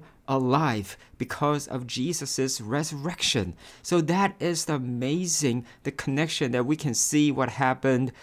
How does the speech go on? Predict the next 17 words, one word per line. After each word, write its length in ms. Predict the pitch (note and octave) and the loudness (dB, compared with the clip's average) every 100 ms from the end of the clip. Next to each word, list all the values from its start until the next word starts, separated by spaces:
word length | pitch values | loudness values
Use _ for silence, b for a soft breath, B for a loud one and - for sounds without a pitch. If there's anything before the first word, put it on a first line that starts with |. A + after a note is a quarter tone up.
| B B B | B B B
uh, 180 | B2 A#2 | 0 0
to 200 | A#2+ C3 | 0 0
the, 260 | A#2+ G#2+ G#2 B - | 2 2 0 B -4
the 80 | |
people 380 | G2+ D#3 D3+ C3+ | 0 2 4 4
of 120 | B2 | 2
Israel, 680 | A#2+ D#3 F#3 D3+ A2+ A2 A2+ B B | 2 0 0 2 2 2 0 B B
but 140 | B2 | 2
what 280 | A#2+ B2+ A#2+ | 4 4 2
happened 540 | - B2+ B2 B2+ A#2+ B B - | 2 0 4 4 4 B B -6
to 220 | B2 B2 | -2 -2
Jesus 520 | - B2 A#2 A2+ G#2+ | -2 0 0 -2 -8
Christ, 540 | - B2 A2 A#2+ - | -2 2 4 4 2
and 180 | B2+ A#2 - | 0 0 0
ultimately 500 | D3+ D3+ C3+ B2 A#2+ | 0 0 0 2 2
what 180 | A2+ | 0
happens 600 | A2+ C3 A2+ - G#2+ G#2+ | -2 -2 -2 -2 -4 -4